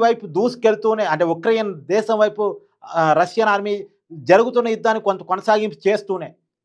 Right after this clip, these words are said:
ఇప్పుడు కొంత స్లో డౌన్ అయింది, కొంత స్లో డౌన్ అయింది, స్లో డౌన్ అవుతుంది అని నమ్మించడానికి రష్యా ప్రయత్నిస్తుంది. ఒకవైపు యుద్ధాన్ని నేను కోరుకోవట్లేదు,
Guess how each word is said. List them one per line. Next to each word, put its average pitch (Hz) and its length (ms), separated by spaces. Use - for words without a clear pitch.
ఇప్పుడు 160 240
కొంత 175 200
స్లో 165 200
డౌన్ 196 180
అయింది, 131 220
కొంత 160 260
స్లో 160 140
డౌన్ 180 160
అయింది, 131 220
స్లో 240 140
డౌన్ 285 240
అవుతుంది 277 480
అని 220 140
నమ్మించడానికి 262 480
రష్యా 240 220
ప్రయత్నిస్తుంది. 185 400
ఒకవైపు 240 280
యుద్ధాన్ని 247 520
నేను 202 180
కోరుకోవట్లేదు, 226 600